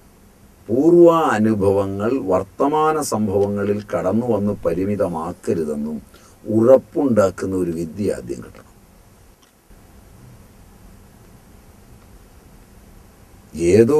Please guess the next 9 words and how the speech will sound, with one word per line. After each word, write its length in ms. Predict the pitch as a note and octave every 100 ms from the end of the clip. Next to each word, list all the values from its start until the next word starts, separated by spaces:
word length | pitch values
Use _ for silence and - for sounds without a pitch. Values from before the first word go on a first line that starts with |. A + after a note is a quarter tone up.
| C#3
ഒരു 100 | A#2 G2
ഹിന്ദു, 300 | F2 F2 F#2+ A2+ G2+
ഏതോ 180 | A#2+ D3+ D3
ഒരു 100 | B2+ G2
ക്രിസ്ത്യാനി, 480 | E2+ - F2 F#2 F#2+ F#2+
ഏതോ 180 | A#2 C#3+ D3+
ഒരു 140 | C#3+ C3+ B2 G#2+
മുസ്ലിം 400 | F#2+ - E2+ E2+ - - - - - -
ചെയ്തതിന് 580 | G2 G2+ G#2+ G#2+ G#2 G2